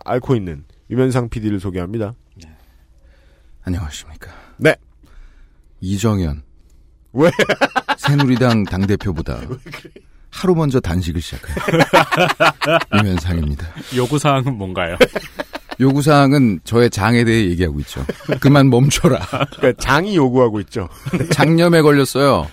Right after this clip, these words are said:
Speaker 1: 네, 맞아요.
Speaker 2: 응급실도 갔다 오고요.
Speaker 1: 네.
Speaker 2: 네, 죽을
Speaker 1: 그,
Speaker 2: 뻔했어요.
Speaker 1: 예, 유면상 피디의 그 중-, 중요한 유닛 특성 중에 하나가 에이치피가 극히 낮다는 <laughs> 거거든요.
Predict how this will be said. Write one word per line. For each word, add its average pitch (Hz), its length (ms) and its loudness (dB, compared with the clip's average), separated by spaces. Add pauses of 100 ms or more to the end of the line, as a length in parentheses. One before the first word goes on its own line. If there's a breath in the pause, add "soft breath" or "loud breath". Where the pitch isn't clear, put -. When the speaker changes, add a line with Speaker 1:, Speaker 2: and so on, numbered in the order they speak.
(120)
Speaker 1:
네, 143 260 0
맞아요. 120 280 -2
Speaker 2:
응급실도 123 460 2
갔다 110 280 0
오고요. 95 380 -2
Speaker 1:
네. 117 400 0
Speaker 2:
네, 69 260 -6 (260 soft breath)
죽을 127 220 -2
Speaker 1:
그, 151 60 -2
Speaker 2:
뻔했어요. 131 400 0 (320)
Speaker 1:
예, 120 300 2 (120)
유면상 175 360 -2
피디의 165 720 -4
그 143 120 -8
중-, 139 360 -4
중요한 147 340 -2
유닛 143 180 -2
특성 139 280 -6
중에 123 120 -4
하나가 117 460 -2 (340 soft breath)
에이치피가 135 480 -4
극히 - 340 -8
낮다는 143 840 0
<laughs> - 0 -
거거든요. 123 500 2